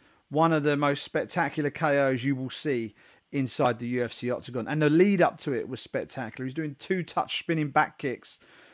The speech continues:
flying around the cage, doing all sorts of stuff. And, uh, m-, absolutely massive right hand sent Teemu Packalén falling like a tree. He was due to face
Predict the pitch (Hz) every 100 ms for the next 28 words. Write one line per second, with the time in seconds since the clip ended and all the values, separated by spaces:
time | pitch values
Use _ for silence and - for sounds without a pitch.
0 | _ - - 185 180 175 156 151 147 139
1 | 160 139 127 147 143 139 - 147 131 131
2 | - 107 - - - - - 131 127 120
3 | 131 127 127 120 - _ _ - 156 -
4 | 156 - 147 139 147 135 - 135 127 127
5 | 117 127 120 110 - _ _ - - 143
6 | 127 - _ - - 147 131 151 139 -
7 | 127 110 151 135 127 120 135 - 156 123
8 | - - _ _ _ _ _ _ _ -
9 | 175 214 214 165 170 - 151 190 233 214
10 | - 156